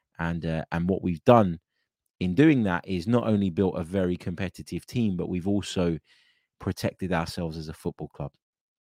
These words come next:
And, you know, as long as we can keep on top of the contract situations,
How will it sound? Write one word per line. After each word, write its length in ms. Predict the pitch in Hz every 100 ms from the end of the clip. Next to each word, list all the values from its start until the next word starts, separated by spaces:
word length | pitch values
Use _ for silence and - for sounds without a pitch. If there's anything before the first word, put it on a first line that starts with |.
| _ _ _ _ _ _ -
And, 360 | 80 82 80 - -
you 80 | 87
know, 160 | 82
as 120 | 82
long 120 | 104 98
as 100 | 98
we 80 |
can 160 | 85 90
keep 320 | - 95 95
on 100 | 92
top 200 | 87 92
of 40 | 85
the 80 |
contract 480 | - 110 104 - -
situations, 680 | - - 87 80 - 80 -